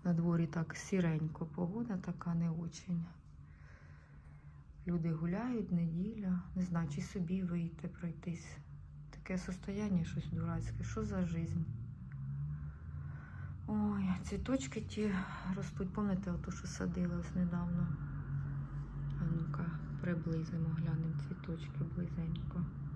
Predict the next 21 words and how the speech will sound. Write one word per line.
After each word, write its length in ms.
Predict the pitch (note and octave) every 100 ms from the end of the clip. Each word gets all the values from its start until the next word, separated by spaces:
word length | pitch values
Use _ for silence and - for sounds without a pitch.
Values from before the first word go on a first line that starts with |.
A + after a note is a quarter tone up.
| - - - - - - -
М, 500 | - - - - C#3 C#3+ D3
які. 220 | - D3 D3+ - - - - - - - - - - - - C#3 - - - - - - G3
Боже, 220 | G3 F3+
роз'їздилися 1000 | F#3 G3 A#3+ A3 G#3 G3+ F#3+ G3 F#3+ F#3
ці 80 | A#3
мотоцикли, 920 | A#3 G3+ F3+ F#3+ F#3 C4 C#4 - - -
це 80 | G3
починається 800 | G3+ G3+ G#3+ G3 E3 D#3+ D3+ E3 D#3+
весна. 360 | D#3+ - - D3 - - - - - - - - - - - - - - - - - - -
Я 100 | A3+
ніяк 280 | A3+ G#3 G#3
не 80 |
дою, 200 | G3+ G3+
стірку 480 | F#3 - A#3 - G3
повісила, 760 | G3 G3+ B3+ C4 - G#3 G3+ F#3+ - - -
повішала, 560 | G3 A#3 A#3+ G#3 F#3
ніяк 320 | F#3+ G3+ G3+
не 120 | G3 F#3+
дойду 420 | F#3+ F#3+ F#3+ F#3
до 200 | F3+ F3
уборки. 680 | F3 D#3+ D#3+ D#3 - E3+